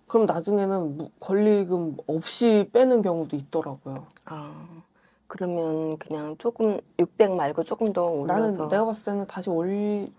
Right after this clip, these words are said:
Speaker 1: 올려갖고 다시 시작하는 것도 나쁘지 않은 것 같아요. 그냥
Speaker 2: 음.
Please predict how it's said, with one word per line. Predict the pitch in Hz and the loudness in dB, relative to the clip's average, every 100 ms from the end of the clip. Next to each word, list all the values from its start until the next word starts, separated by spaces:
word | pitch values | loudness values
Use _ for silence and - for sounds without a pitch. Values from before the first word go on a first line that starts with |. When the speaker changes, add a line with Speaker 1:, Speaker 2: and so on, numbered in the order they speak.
| - | -4
Speaker 1:
올려갖고 | 185 220 226 202 - 185 | 0 2 2 -2 -6 -10
다시 | - 170 196 | -8 -6 -8
시작하는 | - 240 - 240 220 | -8 -10 -8 -8 -8
것도 | 202 - | -10 -10
나쁘지 | 139 - 170 | -12 -12 -14
않은 | 147 139 147 | -12 -10 -12
것 | |
같아요. | 143 - 139 | -14 -12 -6
그냥 | 180 233 226 247 208 | 0 4 6 4 2
Speaker 2:
음. | 170 | -2